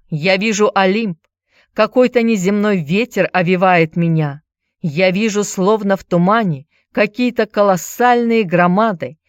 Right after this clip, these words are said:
безмятежные и сияющие, как восходящее солнце. Весь сферос вокруг меня звучит музыкой, и должен тебе сказать». Тут голос Нерона дрогнул от чистосердечного удивления.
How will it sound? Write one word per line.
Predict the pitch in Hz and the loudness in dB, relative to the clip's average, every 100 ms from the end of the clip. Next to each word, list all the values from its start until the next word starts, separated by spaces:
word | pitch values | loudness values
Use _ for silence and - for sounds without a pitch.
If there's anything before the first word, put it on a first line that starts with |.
| _ - | _ -8
безмятежные | 156 202 220 226 - 254 277 254 240 240 | -4 -2 0 -2 0 0 0 0 -2 -4
и | |
сияющие, | - 202 170 220 247 233 - - 233 | -4 -4 0 0 0 -2 -8 -6 -4
как | 220 214 208 | -4 -4 -4
восходящее | 202 - 202 190 180 175 - 170 170 | -6 -2 -2 2 0 0 -4 -2 -2
солнце. | - 175 160 147 - - 151 160 _ _ _ _ _ _ | -2 0 0 -2 -10 -14 -14 -14 _ _ _ _ _ _
Весь | 160 156 180 170 | -4 0 0 -2
сферос | - - - 208 214 190 - | -10 -18 -8 -2 0 -2 -2
вокруг | 180 180 208 208 | -2 -2 -2 -2
меня | 180 180 214 | -2 0 0
звучит | 175 202 - 214 | -2 -6 -4 -2
музыкой, | 208 220 233 160 151 - 127 - _ - 220 | -2 -2 -4 -6 -8 -8 -12 -12 _ -20 -6
и | 220 | -4
должен | 175 196 247 233 208 | 0 2 2 0 -4
тебе | - 185 233 | -4 0 -2
сказать». | - 175 165 170 247 - - _ _ _ _ _ _ _ _ | 0 0 0 0 -2 -6 -20 _ _ _ _ _ _ _ _
Тут | - 165 | -4 -4
голос | 151 190 180 175 - | -2 -2 -2 -4 -2
Нерона | 165 165 175 175 170 | 0 2 0 -2 -2
дрогнул | 151 202 214 214 220 | -4 -6 -4 -6 -6
от | 196 185 | -8 -8
чистосердечного | - 190 - 170 190 170 160 165 - 165 165 | -10 -10 -10 -6 -4 -4 -4 -6 -4 -2 -2
удивления. | 165 151 156 156 151 143 135 160 | -2 -4 -4 -2 -4 -6 -10 -16